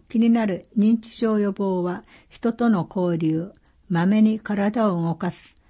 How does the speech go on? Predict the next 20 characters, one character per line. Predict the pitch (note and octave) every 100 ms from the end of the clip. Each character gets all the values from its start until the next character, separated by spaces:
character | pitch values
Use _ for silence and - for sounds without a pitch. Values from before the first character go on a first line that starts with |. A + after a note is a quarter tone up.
| _ _
常 | - B3 A#3
に | F3 -
何 | G#3 A3 G#3+
か | F#3
に | D#3+ D#3+
関 | G3+ G3+
心 | G#3 G#3 G3
を | F#3
持 | F3+
つ | - -
な | F3 E3+
ど | D3+
で | C#3
す。 | - - _ _ _ _ _ _ -
記 | C4+
事 | A#3+
を | B3
読 | F#3 E3+
ん | D#3
で | D3+ -